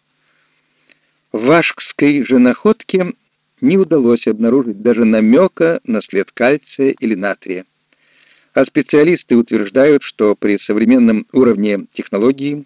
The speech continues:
получить сплав без этих примесей невозможно». Поразительной оказалась и чистота составляющих сплав компонентов.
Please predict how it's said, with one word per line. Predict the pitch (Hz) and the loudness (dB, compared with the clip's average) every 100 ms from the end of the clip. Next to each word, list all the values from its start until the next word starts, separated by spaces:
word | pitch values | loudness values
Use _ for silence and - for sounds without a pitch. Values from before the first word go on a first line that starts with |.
| _ - | _ -8
получить | 110 110 110 - | -4 -4 -6 -8
сплав | - 101 113 _ - | -4 0 0 _ -6
без | 101 101 | -6 -4
этих | - 85 | -10 -12
примесей | - 120 135 - 131 | -4 0 0 -2 -2
невозможно». | 127 131 147 160 135 _ _ _ _ _ _ _ _ _ _ _ - - _ - | 0 0 -2 -4 -6 _ _ _ _ _ _ _ _ _ _ _ -20 -20 _ -4
Поразительной | 151 165 233 220 214 208 | 0 2 2 2 2 2
оказалась | 170 165 208 185 - | 0 2 0 0 -4
и | 185 | -6
чистота | - 170 - 175 - 226 202 160 | -2 -4 -2 -4 0 2 2 2
составляющих | 139 - 123 123 135 123 117 104 | -4 -2 0 2 4 2 0 -6
сплав | - - 120 117 | -8 0 0 0
компонентов. | 113 101 104 107 95 _ _ | -6 -4 -4 -6 -10 _ _